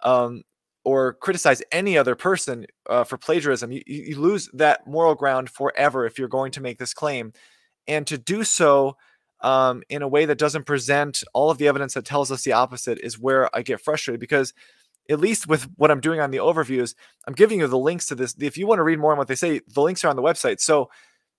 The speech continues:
nobody who's reading my stuff can go away and say, "He's hiding it," because I'm, I'm literally answering it and putting the links to it.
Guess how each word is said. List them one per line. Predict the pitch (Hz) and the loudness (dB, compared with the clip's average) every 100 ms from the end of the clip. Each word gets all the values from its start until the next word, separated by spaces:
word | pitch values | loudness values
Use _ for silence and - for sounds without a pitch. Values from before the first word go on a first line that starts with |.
| _ - | _ -6
nobody | 160 208 220 | 2 4 4
who's | 180 151 | 4 2
reading | 170 156 | 0 0
my | 139 | -4
stuff | - 156 | 0 0
can | - 147 | 0 0
go | 143 | 2
away | 135 135 | 2 2
and | 127 | -2
say, | - 123 - | -2 -2 -4
"He's | 127 139 | -10 -4
hiding | - 156 127 | 2 2 2
it," | 104 | -6
because | 127 139 | -6 -6
I'm, | - | -4
I'm | 135 | -4
literally | 139 185 156 139 - | -2 0 2 0 -2
answering | 151 165 - 165 156 | -6 -4 -4 -4 -4
it | - | -6
and | - | -4
putting | 151 135 | -4 -4
the | |
links | 131 151 - | -8 -8 -6
to | 123 | -2
it. | 120 | -2